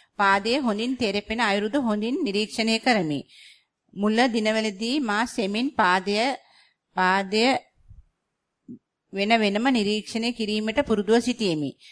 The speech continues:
නමුත් අද දින සිට සාමාන්‍ය ගමනට අනුව පාදයන්හි සි-, යටිපතුලෙහි තෙරපුම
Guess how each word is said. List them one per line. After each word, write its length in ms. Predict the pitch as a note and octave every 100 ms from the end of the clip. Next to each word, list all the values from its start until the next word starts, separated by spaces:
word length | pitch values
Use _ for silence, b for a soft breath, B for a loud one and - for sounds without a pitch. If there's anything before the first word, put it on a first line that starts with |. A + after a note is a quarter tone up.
| B
නමුත් 420 | F#3 F#3+ G#3+ C4+ -
අද 200 | F#3 F#3+
දින 240 | A3 A3+ A#3
සිට 240 | A3+ A3+ C4+
සාමාන්‍ය 640 | A3+ G3 G#3 G#3+ A#3 B3
ගමනට 480 | G#3 F#3+ G3+ G#3 G#3+
අනුව 360 | F3+ F#3 F#3+ F3 G4+ B B B
පාදයන්හි 880 | _ G3+ G3+ G#3+ A3+ A3 A3 G#3+ A3+ D#4+
සි-, 240 | - - _ _ _
යටිපතුලෙහි 840 | G3 F#3 B3 A3 G#3+ A#3 A3+ A#3
තෙරපුම 520 | C4+ G3 F#3 G3+ A3+